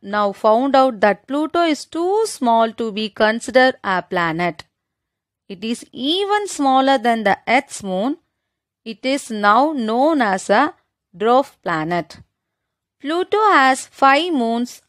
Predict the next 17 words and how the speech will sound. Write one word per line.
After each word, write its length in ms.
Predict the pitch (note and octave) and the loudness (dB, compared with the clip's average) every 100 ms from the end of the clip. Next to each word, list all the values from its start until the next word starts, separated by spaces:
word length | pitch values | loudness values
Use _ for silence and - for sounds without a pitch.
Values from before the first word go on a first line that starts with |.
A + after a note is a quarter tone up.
| - | -10
and 220 | G3 F#3+ | -8 -2
the 100 | F#3+ | 0
largest 640 | F3+ F#3+ G#3 C4 E4 E4 C#4 | 2 2 4 4 4 4 4
of 460 | B3+ B3+ - _ _ _ _ _ _ | 4 2 -10 _ _ _ _ _ _
these 520 | F3+ A#3+ C#4+ F4+ - | -10 -8 -4 -4 -6
five 360 | - A#3+ A#3 B3+ | 2 4 4 2
moons 340 | A3+ A#3+ A#3+ | -2 -4 -2
is 340 | G#3 G#3 - - _ _ _ | 0 0 -4 -18 _ _ _
Charon. 580 | G#3 F3+ E3 F3 E3 D#3+ _ _ _ _ _ _ _ _ _ _ _ _ _ _ _ _ _ _ _ _ _ _ _ _ _ - | -4 -2 0 0 -2 -8 _ _ _ _ _ _ _ _ _ _ _ _ _ _ _ _ _ _ _ _ _ _ _ _ _ -4
I 180 | B3+ C4+ | 0 4
hope 300 | C#4 F#4+ - | 4 4 4
that 180 | D4 C4 | 2 2
you 180 | C#4+ - | 2 2
understand 500 | A#3 G#3+ C4+ - F#4 | 0 2 2 2 2
our 80 | D#4+ | 4
today's 380 | B3 A3+ C4 - | 4 2 2 4
topic. 640 | G#3 F#3+ G3 A#3+ C#4 | 4 4 2 -2 -8